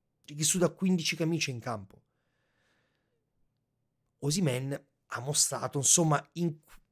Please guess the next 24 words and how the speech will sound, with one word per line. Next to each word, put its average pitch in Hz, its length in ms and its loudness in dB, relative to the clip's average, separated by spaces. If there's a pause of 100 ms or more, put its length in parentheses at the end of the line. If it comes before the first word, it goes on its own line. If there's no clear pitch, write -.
(120)
in 170 160 -10
questi 185 460 4
anni 175 240 6
di 180 120 0
Napoli 151 440 6
un 147 140 2
po' 147 400 4 (600)
la 139 100 -8
testolina 139 580 -2
lievemente 208 840 4
bacatina. 165 680 4 (220)
Quindi 175 240 2
ecco, 143 240 2
io 170 180 8
allora 151 260 10
valorizzerei 139 760 2
il 147 100 -2
capitale 139 440 0
umano 120 260 0
che 120 120 -6
ho. 101 120 -6 (680)
Quindi 147 340 -2 (1000)
un 165 120 2
Raspadori. 113 540 0